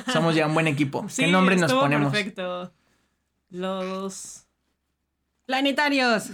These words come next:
Speaker 1: Los pla-, los regalados. Los
Speaker 2: Los
Speaker 1: repronks.
Speaker 2: regalados, los repronks.
Speaker 1: <laughs> Los planetarios, ya, venga.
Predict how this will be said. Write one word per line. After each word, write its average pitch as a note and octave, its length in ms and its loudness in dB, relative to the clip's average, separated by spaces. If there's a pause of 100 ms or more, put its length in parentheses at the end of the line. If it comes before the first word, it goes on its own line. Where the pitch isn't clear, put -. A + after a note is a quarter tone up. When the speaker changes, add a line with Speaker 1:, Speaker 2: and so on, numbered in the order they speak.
Speaker 1:
Los - 380 -6
pla-, - 240 -12
los D3 200 -2
regalados. C#3 840 0 (400)
Los - 160 0
Speaker 2:
Los D4 100 2
Speaker 1:
repronks. E3+ 360 2
Speaker 2:
regalados, B3+ 280 -2
los A3 140 -6
repronks. A3+ 460 2 (200)
Speaker 1:
<laughs> C4 500 2
Los D#3+ 160 -2
planetarios, D3+ 520 0
ya, C3+ 140 0
venga. C#3 400 -4